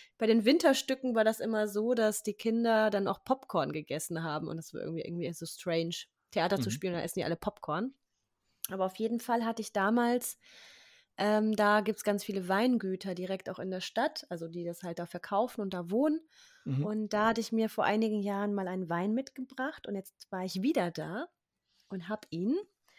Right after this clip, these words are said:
Speaker 1: und zwar, ähm, von Udo Engelhardt aus Franken.
Speaker 2: Okay.
Speaker 1: Äh, der Tauberschwarz.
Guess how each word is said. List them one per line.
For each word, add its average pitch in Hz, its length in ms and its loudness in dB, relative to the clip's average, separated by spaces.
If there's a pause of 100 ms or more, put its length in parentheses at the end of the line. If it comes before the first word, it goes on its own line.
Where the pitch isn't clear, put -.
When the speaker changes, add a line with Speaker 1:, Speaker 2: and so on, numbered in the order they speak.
(240)
Speaker 1:
und 208 160 -4
zwar, 208 540 0 (840)
ähm, 202 380 -8
von 208 420 -2 (120)
Udo 269 480 4
Engelhardt 190 880 0 (180)
aus 185 220 0
Franken. 208 760 4 (360)
Speaker 2:
Okay. 135 360 -2 (320)
Speaker 1:
Äh, 208 200 0
der 196 180 2
Tauberschwarz. 180 1300 4